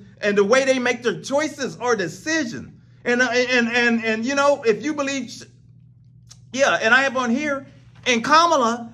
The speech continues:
is the only one. She's the only one running. She's the only one. So that's the argument. I mean, she's the only one that, and we're gonna get into that. You have no other choice. The maga has to be defeated and annihilated.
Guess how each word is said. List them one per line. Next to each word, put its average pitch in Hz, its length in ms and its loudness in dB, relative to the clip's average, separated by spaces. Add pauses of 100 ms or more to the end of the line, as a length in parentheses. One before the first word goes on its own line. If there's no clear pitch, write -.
is 247 140 -2
the 240 160 4
only 294 240 0
one. 311 300 0
She's 311 220 -2
the 311 100 6
only 302 160 0
one 277 260 2
running. 277 440 -2 (460)
She's 294 260 -4
the 240 140 2
only 285 240 2
one. 262 600 -2
So 220 520 2 (240)
that's 302 320 2
the 247 120 4
argument. 269 520 2
I 226 40 0
mean, 226 240 0
she's 311 300 0
the 262 180 2
only 269 280 0
one 262 680 0
that, 220 400 0
and 202 180 -2
we're 294 160 -2
gonna 277 220 2
get 277 240 -2
into 180 260 -2
that. 139 300 -8 (180)
You 226 140 2
have 285 240 4
no 269 220 2
other 247 180 2
choice. 233 160 -6 (140)
The 214 100 4
maga 294 420 4
has 208 520 0
to 202 120 2
be 202 180 -8
defeated 247 720 -8 (120)
and 208 320 -4
annihilated. 220 920 0